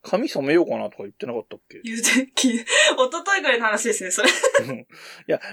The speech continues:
Speaker 1: で、なんか、ほら、その、バイト先のイメージ的にちょっと、あの、今まで以上に、そのファッションとかおしゃれとか、そういうものに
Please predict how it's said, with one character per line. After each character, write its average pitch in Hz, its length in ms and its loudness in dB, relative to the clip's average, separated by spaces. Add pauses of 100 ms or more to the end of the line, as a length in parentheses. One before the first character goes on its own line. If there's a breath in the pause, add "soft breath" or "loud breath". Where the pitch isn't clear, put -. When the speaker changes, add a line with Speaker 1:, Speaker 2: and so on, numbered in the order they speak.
Speaker 1:
で、 202 240 2 (240 soft breath)
な 226 160 -8
ん 254 100 -16
か、 120 440 2 (280)
ほ 139 140 0
ら、 101 220 -2 (480)
そ 147 100 -10
の、 127 400 -2 (320)
バ 180 200 4
イ 269 60 -2
ト 302 80 -12
先 262 280 -6
の 262 60 -14
イ 233 100 -14
メ 247 160 -10
ー - 20 -14
ジ 240 140 -20
的 233 220 -12
に 214 100 -16
ち - 60 -12
ょ - 20 -8
っ - 40 -10
と、 110 220 -8 (220)
あ 117 160 -8
の、 107 280 -14 (300)
今 147 220 2
ま 160 180 4
で 170 160 6
以 165 60 0
上 104 140 -10
に、 104 200 -18
そ - 140 -20
の 104 40 -16
フ - 60 -20
ァ 156 80 4
ッ 143 40 4
シ - 120 -6
ョ 120 40 -6
ン - 20 -10
と 107 80 -16
か 110 60 -8
お 113 100 0
し - 60 -6
ゃ 147 80 4
れ 127 80 0
と 110 80 -4
か、 101 260 -4
そ 139 140 0
う 139 60 4
い 139 40 2
う 131 40 -2
も 123 140 -2
の 135 140 -2
に 117 160 -8